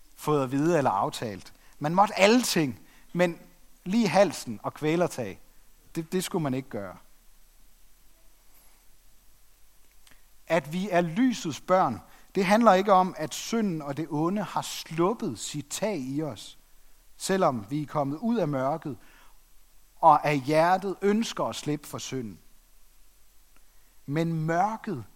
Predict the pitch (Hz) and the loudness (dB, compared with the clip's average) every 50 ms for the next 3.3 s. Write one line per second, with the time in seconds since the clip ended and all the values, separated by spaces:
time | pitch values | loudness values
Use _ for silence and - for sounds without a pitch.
0 | - - - - - _ _ - - - - 175 180 - - 185 190 220 208 - | -20 -20 -20 -20 -20 _ _ -20 -14 -10 -6 -6 -6 -4 -4 -4 -4 -4 -4 -4
1 | 226 170 139 147 151 170 202 202 185 151 117 95 95 - - - - 160 143 - | -4 -2 0 -2 -2 -2 -2 -4 -4 -6 -8 -10 -14 -16 -16 -12 -10 -10 -10 -12
2 | - - - - 175 180 208 220 208 156 - - - 101 87 90 - 117 110 107 | -12 -10 -4 -2 -2 0 0 -2 -4 -6 -8 -10 -10 -12 -12 -12 -12 -12 -12 -12
3 | 117 110 - - - - | -12 -14 -16 -18 -20 -20